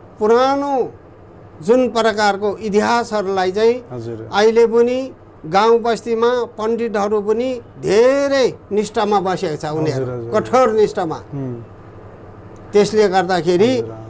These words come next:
Speaker 1: बाहुनवाद यस्तो उस्तो भन्ने चाहिँ कस्तो भने,
Speaker 2: उम्।
Speaker 1: आफूलाई पहिला हेरेर अर्कालाई विरोध गर्नुपर्छ।
Speaker 2: हजुर, हजुर, हो।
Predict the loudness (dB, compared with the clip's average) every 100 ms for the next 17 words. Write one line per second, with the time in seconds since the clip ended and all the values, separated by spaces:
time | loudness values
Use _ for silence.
0 | -20 -16 -6 0 4 4 2 -4 -6 -12
1 | -18 -14 -2 0 0 -2 -6 -2 -2 -2
2 | 0 0 0 -4 -2 -2 0 0 2 2
3 | 0 -2 -4 -4 -4 -2 -2 -4 -8 -16
4 | -14 -12 -10 -8 0 0 2 4 2 2
5 | 0 2 2 2 0 0 0 0 0 0
6 | 0 0 -2 -2 -6 -8 -10 -10 -6 -6
7 | -6 -8 -10 -10 -12 -12 -14